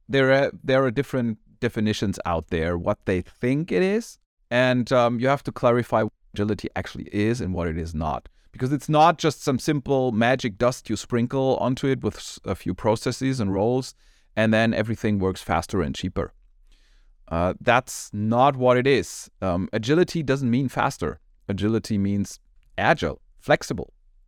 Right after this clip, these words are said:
You can, you can react to change. You can react to change faster, but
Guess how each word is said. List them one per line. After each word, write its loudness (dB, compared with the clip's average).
You -4
can, -2
you -6
can -2
react 2
to -6
change. -4
You -2
can 0
react 0
to -8
change -2
faster, -8
but 4